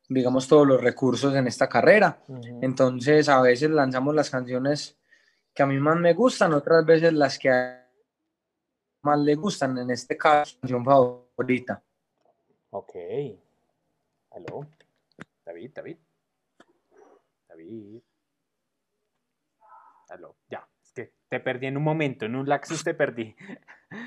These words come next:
Speaker 2: Eh,
Speaker 1: Ah, bueno, ya.
Speaker 2: ya, ya, perfecto. Alcanzó a grabar el, el, lo, lo último del, de, del sen-, de lo que estabas explicando del sencillo. Encontré dentro, dentro de tu galería de YouTube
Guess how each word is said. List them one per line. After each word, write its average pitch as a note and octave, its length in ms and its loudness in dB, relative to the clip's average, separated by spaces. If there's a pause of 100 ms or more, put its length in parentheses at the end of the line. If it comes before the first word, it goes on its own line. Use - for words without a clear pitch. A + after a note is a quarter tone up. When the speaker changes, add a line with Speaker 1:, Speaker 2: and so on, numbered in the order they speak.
(340)
Speaker 2:
Eh, B2 720 -6
Speaker 1:
Ah, D3 160 4
bueno, C#3+ 160 -2
ya. D#3 340 2
Speaker 2:
ya, B2 160 -2
ya, F#2+ 280 -6
perfecto. A2 560 -10 (100)
Alcanzó - 400 -12
a A#2+ 60 -6
grabar B2 420 -2
el, B2 280 -12
el, A#2+ 220 -12 (120)
lo, A2 260 -12
lo A2+ 140 -14
último A#2+ 260 -14
del, A2+ 320 -14
de, G#2 340 -12
del G#2 140 -16
sen-, A#2 240 -20
de A2+ 160 -16
lo G#2 80 -16
que - 80 -20
estabas G#2 260 -14
explicando A2 460 -18
del G#2+ 80 -16
sencillo. G#2+ 400 -18 (920)
Encontré F3 640 -8
dentro, A3 480 -10
dentro C#3 480 -12
de C3+ 80 -8
tu C3+ 180 -14
galería B2+ 340 -8
de D#3 80 -8
YouTube C#3+ 460 -10